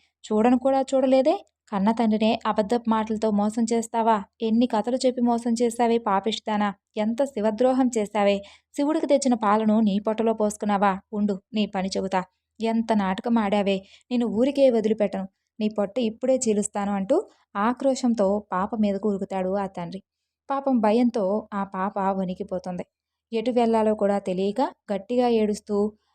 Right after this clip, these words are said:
"లింగా, లింగా" అంటూ పెద్దగా ఆ లింగ స్వరూపాన్ని గట్టిగా పట్టుకుంటుంది. "ఇదిగో నేనున్నాను" అంటూ, "భయపడకు" అంటూ అత్యంత దయతో మహాలింగమూర్తి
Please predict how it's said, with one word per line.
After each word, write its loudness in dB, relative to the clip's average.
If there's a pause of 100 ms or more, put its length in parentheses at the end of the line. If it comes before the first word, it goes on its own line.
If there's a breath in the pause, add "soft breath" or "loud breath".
(120)
"లింగా, 2
లింగా" 2
అంటూ 2
పెద్దగా -2
ఆ -4
లింగ -2
స్వరూపాన్ని -2
గట్టిగా -4
పట్టుకుంటుంది. -6 (340)
"ఇదిగో 4
నేనున్నాను" 4
అంటూ, 0 (120)
"భయపడకు" 0
అంటూ -2 (120)
అత్యంత -2
దయతో 2 (280 loud breath)
మహాలింగమూర్తి 2